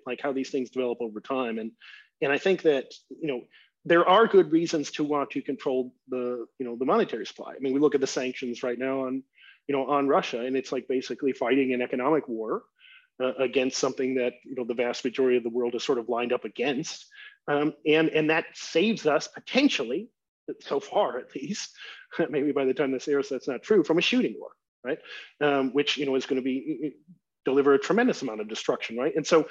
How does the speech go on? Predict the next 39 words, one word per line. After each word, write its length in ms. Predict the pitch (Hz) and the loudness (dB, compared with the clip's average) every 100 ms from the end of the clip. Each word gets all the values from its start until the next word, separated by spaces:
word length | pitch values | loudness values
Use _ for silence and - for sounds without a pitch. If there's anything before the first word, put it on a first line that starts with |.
| - - | -6 0
being 180 | 202 202 | 4 6
able 140 | 175 160 | 6 4
to 100 | 151 | 2
enact 360 | 143 180 - | 0 -4 -4
these 220 | 160 151 | -4 -4
kinds 300 | - 139 143 | -4 -2 0
of, 140 | 135 113 | 0 -2
like, 240 | 123 127 - | -4 -4 -4
controls 480 | 131 - 139 139 | -4 4 6 4
are 60 | 135 | 0
sometimes, 500 | - 147 156 160 - - _ _ | -2 -2 0 0 -2 -12 _ _
sometimes 420 | - 170 185 175 | 0 2 2 0
useful, 440 | 185 254 - 107 120 | 4 2 2 -6 -2
and 80 | 175 | 2
you 80 | 214 | 6
don't 220 | 269 175 | 4 4
want 180 | 156 - | 0 -2
people, 280 | 160 151 - _ _ _ _ _ - | -6 -6 -6 _ _ _ _ _ -8
you 80 | 143 | -6
know, 40 | |
using 300 | 127 143 147 | -2 -2 -2
it 140 | 139 147 | -2 -2
for 80 | |
human 260 | 139 151 131 | -2 -2 -2
trafficking 540 | 151 139 139 131 127 | -2 -4 -4 -6 -6
and 80 | 123 | -2
things 160 | 131 131 | -2 -2
like 140 | 127 | 2
that. 200 | 180 - | 2 4
So 160 | - 160 - - - | 4 2 0 -2 4
there's 160 | 220 | 4
this, 220 | 277 - 233 - | 4 0 -4 0
there's 240 | 208 247 | 2 4
this 180 | 311 - | 2 2
balance 440 | 170 185 233 277 - | 4 4 4 0 0
that 100 | 180 | 0
I 100 | 160 | 0
hope 320 | - 185 - | 0 -4 -4
develops 760 | 143 - 139 226 240 - - _ | -8 -6 -4 -4 -6 -12 -16 _